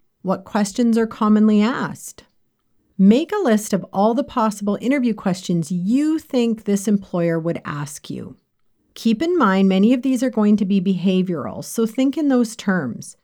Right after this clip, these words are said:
And remember, behavioral interview questions ask the candidate to tell the panel or interviewer about a time when they have done something in the past.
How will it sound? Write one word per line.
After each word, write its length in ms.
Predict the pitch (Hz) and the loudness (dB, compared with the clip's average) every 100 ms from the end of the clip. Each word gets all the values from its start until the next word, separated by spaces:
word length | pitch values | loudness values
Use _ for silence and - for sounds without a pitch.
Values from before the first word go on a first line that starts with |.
| _ _ - | _ _ -8
And 180 | - 214 | 2 6
remember, 560 | 214 226 262 269 220 - | 8 8 8 4 2 -2
behavioral 720 | - 180 208 233 254 - 208 | -2 0 2 2 0 -2 0
interview 300 | 262 262 262 | 2 4 0
questions 500 | - 214 202 196 180 - | 0 -2 0 2 0 -2
ask 340 | - 190 - | -2 -2 -6
the 80 | 269 | -10
candidate 540 | - 214 185 185 - | -2 0 2 0 0
to 100 | 196 | -4
tell 240 | 190 190 170 | -4 -2 -2
the 100 | 175 | -4
panel 680 | - 175 160 170 254 330 - | -4 -4 -2 -2 -2 -4 -6
or 180 | 175 165 | -6 -2
interviewer 720 | 285 311 226 170 160 147 156 _ - - | -2 -2 0 0 0 -2 -4 _ -20 -10
about 260 | - 196 214 | 0 4 6
a 80 | 226 | 4
time 460 | 226 - 269 285 | 0 -6 -4 -2
when 120 | 311 285 | -2 0
they 120 | 277 | 0
have 260 | 254 196 | 0 -2
done 320 | 190 185 196 202 | 0 2 6 4
something 520 | 196 170 147 151 151 | 2 -6 -4 -6 -4
in 100 | 151 | -6
the 60 | |
past. 720 | 147 - 143 - 143 - - | -8 -8 -10 -10 -14 -18 -20